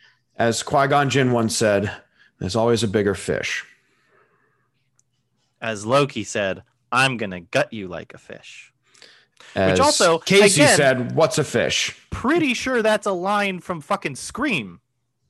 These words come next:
Speaker 2: I think that's what
Speaker 1: Oh.
Speaker 2: in the beginning of the movie that the phone call is the guy's like, "I'm gonna gut you like a fish." Is that with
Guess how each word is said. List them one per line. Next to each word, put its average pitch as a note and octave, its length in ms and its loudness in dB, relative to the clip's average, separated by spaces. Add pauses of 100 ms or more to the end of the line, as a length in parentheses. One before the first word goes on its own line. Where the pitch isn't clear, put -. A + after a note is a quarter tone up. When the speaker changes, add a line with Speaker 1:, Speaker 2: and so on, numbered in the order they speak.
(2250)
Speaker 2:
I C#3 100 -4
think F#3+ 160 -6
that's F#3 300 -2
what E3+ 160 -2
Speaker 1:
Oh. D3+ 60 0
Speaker 2:
in C#3+ 180 -8
the C3 60 -8
beginning D#3 340 -6
of D3 80 -6
the C#3 40 -6
movie C#3+ 280 -4
that A#2 180 -10
the A2+ 80 -12
phone F3+ 260 -4
call G2 300 -4
is F#2+ 140 -14
the A2 80 -16
guy's A2 220 -6
like, G#2 100 -10
"I'm A2 120 -12
gonna A2+ 220 -14
gut A#2 260 -14
you A#2+ 100 -12
like B2 220 -14
a B2+ 60 -20
fish." - 560 -14 (800)
Is C#3 100 -20
that F#3+ 260 -12 (100)
with D3 180 -18